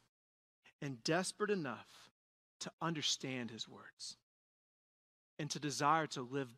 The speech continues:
by them and to wanna walk into and find good pasture with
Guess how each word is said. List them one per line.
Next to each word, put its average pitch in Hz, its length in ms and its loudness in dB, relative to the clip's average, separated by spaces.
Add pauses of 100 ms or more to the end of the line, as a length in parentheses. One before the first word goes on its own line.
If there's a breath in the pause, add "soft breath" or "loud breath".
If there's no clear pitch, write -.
(100)
by 113 240 0
them - 260 -18 (1000)
and 160 120 0
to 160 80 -4
wanna 170 200 4
walk 160 460 2 (100)
into 185 640 2
and 151 140 -2 (120)
find 170 540 4 (160)
good 175 300 2
pasture 143 680 0 (460)
with 165 200 0